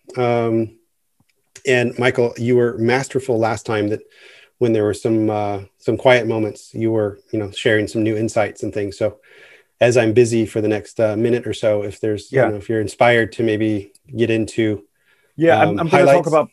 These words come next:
Speaker 2: my
Speaker 1: Yeah.
Speaker 2: highlights exactly
Speaker 1: Yeah.
Speaker 2: for the rest of the year.
Speaker 1: So, but the first, the first thing I've got is some noise. So you've got a drill in the back, and I've got my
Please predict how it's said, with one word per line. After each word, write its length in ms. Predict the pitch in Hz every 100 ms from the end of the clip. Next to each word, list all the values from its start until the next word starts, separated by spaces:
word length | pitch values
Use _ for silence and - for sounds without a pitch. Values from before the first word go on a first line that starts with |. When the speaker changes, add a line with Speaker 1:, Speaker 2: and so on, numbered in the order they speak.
| _ _
Speaker 2:
my 160 | 147 147
Speaker 1:
Yeah. 60 |
Speaker 2:
highlights 360 | 135 131 120 113
exactly 540 | 117 117 117 113 107 117
Speaker 1:
Yeah. 300 | 120 110 - 143 - - - 117
Speaker 2:
for 100 | 123
the 80 | 113
rest 260 | 107 - -
of 120 | 101
the 80 | 113
year. 320 | 107 107 92 _ _ _ _ _ _ _
Speaker 1:
So, 160 | 123
but 80 | 117
the 40 | -
first, 220 | 170 170
the 80 | 123
first 160 | 165
thing 120 | 160
I've 100 | 139
got 120 | 127 123
is 120 | -
some 160 | 123
noise. 320 | 113 131 190 214 -
So 80 | -
you've 120 | 127
got 120 | 135 127
a 60 |
drill 280 | 120 131 135
in 60 | 120
the 80 |
back, 360 | 113 143 151 -
and 120 | 117
I've 80 | 117
got 180 | 127 123
my 300 | 117 117